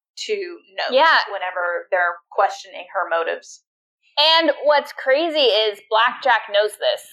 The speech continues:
Speaker 2: I mean, he knew right away how to talk to a woman, 'cause that would have gotten me. I would have been like, "Oh, he apologized. Okay, let me see, like, what else is happening here." <laughs> Like,
Speaker 1: Right.
Speaker 2: I just, here was something that I didn't realize was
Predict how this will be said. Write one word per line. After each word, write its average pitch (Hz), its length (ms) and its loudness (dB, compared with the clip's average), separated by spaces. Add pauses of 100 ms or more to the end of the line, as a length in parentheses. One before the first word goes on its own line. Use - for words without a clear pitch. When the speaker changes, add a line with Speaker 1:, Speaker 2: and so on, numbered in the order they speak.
(500)
Speaker 2:
I 233 120 2
mean, 233 260 0
he 277 160 0
knew 247 220 2
right 233 160 4
away 247 160 2
how 202 160 4
to 185 160 0
talk 180 240 -2
to 185 80 -4
a 175 100 0
woman, 170 300 -6
'cause 190 160 -12
that 208 140 2
would 202 80 0
have 190 100 -2
gotten 185 280 -2
me. 202 300 -2
I 190 60 2
would 190 120 2
have 190 60 -4
been 190 140 -4
like, 185 220 -4
"Oh, 233 180 2
he 190 80 0
apologized. 190 600 0
Okay, 185 360 0
let 185 80 -4
me 185 160 -10
see, 185 120 -6
like, 185 160 0
what 185 120 -2
else 180 180 -2
is 175 140 -10
happening - 380 -2
here." - 160 -6
<laughs> - 600 0
Like, 302 280 -6 (240)
Speaker 1:
Right. 226 340 0 (180)
Speaker 2:
I 320 120 6
just, - 200 -6 (880)
here 349 180 -4
was 392 180 -2
something 330 380 0
that 240 260 4 (640)
I 226 180 2
didn't 240 280 0
realize 220 560 2
was 196 260 0